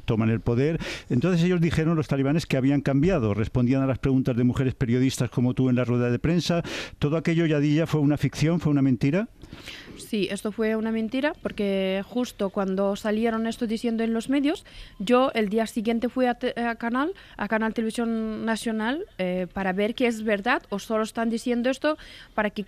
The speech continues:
Speaker 2: porque querían dar una imagen muy negativa de los talibanes. Y yo dije, "Vale", pues fui ahí con mis compañeras y no nos dejaron a entrar en televisión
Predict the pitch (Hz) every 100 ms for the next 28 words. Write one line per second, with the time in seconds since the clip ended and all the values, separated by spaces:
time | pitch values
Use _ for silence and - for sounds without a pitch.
0 | - 196 208 202 220 208 233 240 233 240
1 | 233 233 226 247 240 233 220 202 233 240
2 | 196 185 185 185 196 262 202 180 - -
3 | - - 214 196 196 196 196 233 262 -
4 | 196 185 175 - 180 180 - - 233 247
5 | 240 285 - 233 208 - 208 208 240 285
6 | 370 - - - - - 214 196 196 196
7 | 208 - 202 196 190 190 185 185 180 180
8 | 185 - 190 185 185 185 190 185 185 175
9 | 202 196 - 262